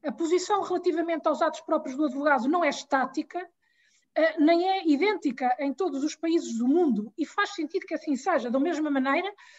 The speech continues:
que os reconhecimentos, por exemplo, automáticos de advogados de outros países, pensemos, por exemplo, eh, na relação, eh, entre países da lusofonia, não é sempre a mesma ao longo do tempo.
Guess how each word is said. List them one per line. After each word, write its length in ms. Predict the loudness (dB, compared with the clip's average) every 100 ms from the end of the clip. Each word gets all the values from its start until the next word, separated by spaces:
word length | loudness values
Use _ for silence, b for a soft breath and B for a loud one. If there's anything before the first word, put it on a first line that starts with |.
| b
que 80 | 0
os 100 | 2
reconhecimentos, 920 | 4 0 0 -2 -2 -2 0 0 -2
por 160 | -4 -2
exemplo, 400 | 0 -2 -2 0
automáticos 840 | 0 0 0 0 0 -2 -6 -4
de 160 | 2 4
advogados 600 | 2 0 0 2 2 0
de 120 | 2
outros 280 | 2 2 -4
países, 580 | -6 -2 0 0 -4 -16 _ _ _ _
pensemos, 480 | 0 0 0 -2 -4
por 160 | -4
exemplo, 580 | -2 0 0 0 -6 -6 -8 B B
eh, 400 | -6 -2 -2 -2 -2
na 360 | 2 4 4
relação, 880 | 2 2 0 2 0 0 -2 -4 -6 b b
eh, 560 | -10 -8 0 4 4 2
entre 320 | -2 -4 -2
países 340 | 4 4 4
da 80 | 4
lusofonia, 600 | 2 4 2 2 0 2
não 180 | 2 0 -2
é 40 |
sempre 340 | -2 -4 -2 0
a 20 |
mesma 340 | 0 2 0
ao 60 | 2
longo 200 | 2 2
do 100 | 0
tempo. 260 | -2 -4